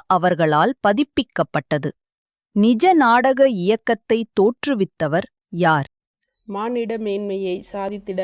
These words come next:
Speaker 2: குரல் மட்டுமே போதுமே. ஓதி நட இவ்வரிகளுக்கு உரியவர் யார்? ஈரோடு தமிழன்பன்.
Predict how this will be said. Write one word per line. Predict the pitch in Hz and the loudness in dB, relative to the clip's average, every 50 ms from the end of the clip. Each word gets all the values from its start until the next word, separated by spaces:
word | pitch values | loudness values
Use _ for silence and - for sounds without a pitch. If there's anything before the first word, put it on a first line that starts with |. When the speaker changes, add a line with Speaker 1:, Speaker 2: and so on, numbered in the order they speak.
| 190 190 | -8 -8
Speaker 2:
குரல் | - 220 214 226 254 262 | -10 -8 -6 -6 -6 -6
மட்டுமே | 254 226 208 - 196 202 196 214 | -6 -8 -8 -8 -8 -8 -8 -8
போதுமே. | 208 - 196 185 180 175 185 180 180 175 - - _ _ _ _ _ _ - | -8 -8 -8 -8 -6 -6 -6 -6 -8 -10 -10 -14 _ _ _ _ _ _ -10
ஓதி | 202 202 208 220 202 233 233 | -8 -6 -6 -6 -6 -8 -8
நட | 208 202 185 175 180 180 156 - - | -8 -8 -8 -6 -6 -8 -8 -8 -8
இவ்வரிகளுக்கு | 185 202 190 190 185 175 185 180 208 208 208 202 - 208 | -10 -8 -6 -6 -6 -6 -6 -8 -8 -8 -8 -8 -8 -8
உரியவர் | 185 180 180 180 185 185 185 180 185 | -6 -6 -4 -6 -4 -4 -6 -6 -6
யார்? | 170 165 160 160 - - | -6 -6 -8 -8 -10 -10
ஈரோடு | - 196 208 208 208 196 196 202 | -8 -8 -6 -6 -6 -6 -6 -8
தமிழன்பன். | 196 - 185 185 185 180 180 175 175 170 170 170 160 | -8 -8 -8 -8 -6 -6 -6 -6 -6 -6 -6 -8 -10